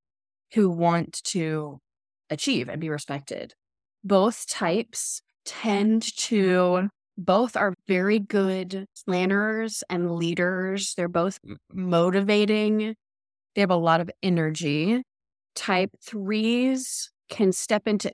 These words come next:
any role they need to fill, to lead others, to get the job done, to be excellent. Type sevens, doesn't Gale at one point say, like, "Let's run away, let's just run away"? Which makes me wonder if he really is like, "Can we just not,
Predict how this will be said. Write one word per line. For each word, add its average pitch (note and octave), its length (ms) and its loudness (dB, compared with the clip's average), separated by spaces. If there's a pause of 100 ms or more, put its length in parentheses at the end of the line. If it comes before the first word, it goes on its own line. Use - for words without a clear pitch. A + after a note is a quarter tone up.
any A3 260 6
role G3 300 4
they F3+ 180 0
need F3 280 0
to F3+ 140 -4
fill, E3 560 -2 (280)
to G3+ 120 0
lead F#3+ 300 2
others, F3+ 880 0 (560)
to G3 120 -2
get F3+ 240 -2
the F#3+ 100 -2
job E3 320 0
done, D#3 260 -2
to - 140 -14
be - 160 -10
excellent. D3+ 840 -12 (340)
Type G3 300 -2
sevens, F3 880 2
doesn't C#4+ 340 2
Gale B3+ 260 4
at G#3 100 0
one A3+ 180 0
point A#3 320 -4
say, A3 120 -2
like, G3+ 200 0
"Let's A3+ 200 -4
run A3 140 -2
away, G3 380 -6
let's G3+ 140 -8
just - 180 -12
run F#3 160 -8
away"? F3+ 500 -12 (200)
Which C4 220 2
makes B3 240 4
me B3 120 4
wonder G#3 360 6
if F#3+ 140 2
he F#3+ 280 0
really E3+ 360 2
is D#3+ 140 -4
like, D#3 240 -4
"Can A#3+ 160 -2
we A#3+ 80 2
just A#3 360 0 (140)
not, F#3 760 -2